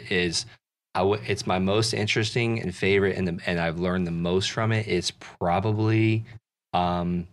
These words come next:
my first wife, you know, leaving on my second, like, my deployment when I, while I was deployed, like, she, like, totally left me. Um, and it was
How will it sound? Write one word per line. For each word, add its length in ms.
my 280
first 320
wife, 320
you 80
know, 180
leaving 500
on 100
my 120
second, 440
like, 140
my 140
deployment 480
when 100
I, 60
while 260
I 40
was 100
deployed, 420
like, 140
she, 240
like, 240
totally 220
left 260
me. 200
Um, 520
and 520
it 100
was 380